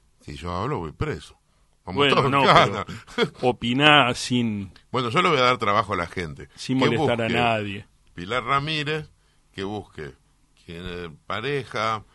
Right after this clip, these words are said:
Speaker 1: eh, o sea, la pareja, ¿no? El marido, eh, de dónde viene, qué empresas están vinculadas, qué, ¿eh?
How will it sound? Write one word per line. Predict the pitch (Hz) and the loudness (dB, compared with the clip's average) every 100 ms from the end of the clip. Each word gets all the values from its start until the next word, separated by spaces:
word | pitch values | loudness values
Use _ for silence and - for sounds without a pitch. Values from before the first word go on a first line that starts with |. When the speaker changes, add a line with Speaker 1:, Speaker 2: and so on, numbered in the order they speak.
| _ _ _ | _ _ _
Speaker 1:
eh, | - 71 | -18 -16
o | |
sea, | 71 73 64 | -14 -16 -12
la | 80 104 104 | -2 0 0
pareja, | 82 85 92 - 69 | -4 -4 -6 -10 -10
¿no? | 90 | -10
El | 80 | -8
marido, | 73 90 92 85 69 - - - _ _ - | -10 -8 -8 -8 -10 -14 -20 -20 _ _ -20
eh, | - 90 82 82 80 78 76 - _ - | -14 -12 -10 -10 -10 -10 -12 -16 _ -16
de | 80 | -8
dónde | 90 95 95 | -8 -4 -4
viene, | 120 143 117 104 95 | -2 -2 -2 -4 -8
qué | 98 | -10
empresas | 90 98 95 | -10 -10 -10
están | 90 98 | -10 -8
vinculadas, | 92 80 87 123 139 113 101 92 - | -8 -10 -8 -2 0 2 0 -4 -6
qué, | 95 95 | -10 -8
¿eh? | 92 107 165 | -8 -4 -4